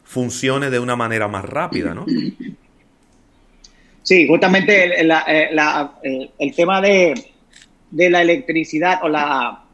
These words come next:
Speaker 2: sí, sí, la movilidad eléctrica en el sector llegó en autos, eh, compactos, autos bastante discretos,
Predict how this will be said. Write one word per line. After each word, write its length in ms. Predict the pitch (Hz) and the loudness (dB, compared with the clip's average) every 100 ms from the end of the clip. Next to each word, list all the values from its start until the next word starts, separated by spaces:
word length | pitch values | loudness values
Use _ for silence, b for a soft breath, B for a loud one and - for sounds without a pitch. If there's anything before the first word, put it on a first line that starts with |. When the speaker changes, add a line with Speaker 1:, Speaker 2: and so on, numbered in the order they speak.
| _ - - _ _ | _ -20 -20 _ _
Speaker 2:
sí, 140 | 240 | -10
sí, 180 | 226 311 | -4 0
la 100 | 220 | 0
movilidad 460 | 170 170 165 175 202 | 2 0 2 2 2
eléctrica 760 | 202 202 220 190 185 165 - 170 | 2 0 -4 -2 -2 -2 -6 -8
en 200 | 160 160 | -6 -6
el 80 | |
sector 360 | 151 160 175 214 | -6 -8 -6 -2
llegó 280 | 170 147 175 | -2 -2 -4
en 120 | 180 | -4
autos, 520 | 185 185 196 170 175 170 | -4 -4 -6 -6 -8 -4
eh, 340 | 156 147 131 _ | -2 -4 -8 _
compactos, 800 | 156 156 208 240 - 196 180 - 139 | -6 -4 2 0 0 -6 -8 -10 -10
autos 640 | 156 160 180 160 143 _ _ b _ | -10 -6 -6 -6 -8 _ _ b _
bastante 480 | - 151 170 170 185 | -14 -10 -8 -6 -2
discretos, 960 | 165 151 - 226 240 202 208 185 - | -2 -2 0 2 2 -2 -8 -8 -18